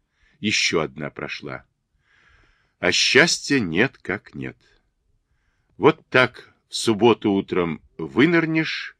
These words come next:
из недельной суеты, осмотришься кругом и спросишь: "Да полно, правильно ли ты живешь?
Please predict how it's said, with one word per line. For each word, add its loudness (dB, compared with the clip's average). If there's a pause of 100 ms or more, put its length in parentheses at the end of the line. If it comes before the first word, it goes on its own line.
из -2
недельной 2
суеты, -6 (580)
осмотришься 0
кругом -4
и -6
спросишь: -14 (1160)
"Да 4
полно, 6 (120)
правильно 4
ли 0
ты -6
живешь? -2